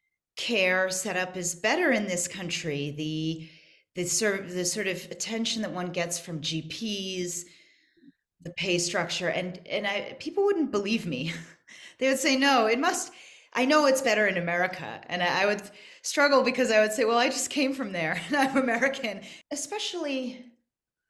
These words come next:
I don't know, middle class people or even more educated kind of really wanna hold on to the belief that, um, America was at that time, it's maybe changed over the last decade, but a country that we can hold on to as a model. We must be more like that country,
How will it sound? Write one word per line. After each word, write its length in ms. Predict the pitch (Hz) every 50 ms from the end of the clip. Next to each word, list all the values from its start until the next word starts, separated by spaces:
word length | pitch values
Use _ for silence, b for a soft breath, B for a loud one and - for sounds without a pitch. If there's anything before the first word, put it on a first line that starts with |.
| _ _
I 60 | -
don't 80 | 381 381
know, 80 | 285
middle 260 | 214 202 220 233 240 240
class 440 | 240 240 233 226 220 220 208 -
people 500 | - - 214 208 202 190 196 202 202 196
or 60 | 170 151
even 260 | 135 185 180 190 185
more 180 | 185 185 185
educated 600 | - 139 180 180 185 175 - 185 180 175 175 170 170
kind 180 | 170 196 185
of 140 | 180 175 170
really 200 | 180 185 185 196
wanna 220 | 196 190 175 165 160
hold 280 | 156 165 175 175 170
on 180 | 175 165 165 180
to 100 | - -
the 80 | -
belief 580 | 156 156 - 156 156 165 196 214 208 - - -
that, 420 | 147 156 143 139 139 131 - B B B B B B B B B B B B B B B B B B _ _ 165
um, 720 | 165 165 160 156 151 151 151 147 147 143 139 139 143 - - -
America 520 | 175 175 180 180 185 185 185 185 180 208
was 440 | 180 165 175 160 160 160 156 - -
at 160 | - - -
that 240 | 226 247 330 339 -
time, 600 | - - - 165 143 139 135 139 151 185 220 - b b b b b b b b b _ _
it's 220 | 175 170 - -
maybe 240 | 190 190 196 202 226
changed 380 | 208 - - 175 160 156 160 180
over 100 | 160 143
the 60 | 151
last 220 | 151 147 147 143
decade, 200 | - 165 147 160
but 80 | 151 160
a 60 | 156
country 380 | 156 - 190 185 - - 165 160
that 180 | 147 156 131
we 100 | 147 165
can 140 | 151 160 165
hold 260 | 156 135 175 196 196
on 220 | 185 180 170 170 165
to 180 | 170 165 170
as 120 | 151 143 156
a 40 | 156
model. 480 | 156 156 165 170 175 175 185 170 160
We 80 | 160 151
must 240 | 147 151 151 - -
be 80 | 170
more 240 | 156 160 165 175 175
like 240 | 165 165 156 160 156
that 200 | - 143 139 -
country, 680 | - 160 151 147 143 - 165 156 143 143 143 139 143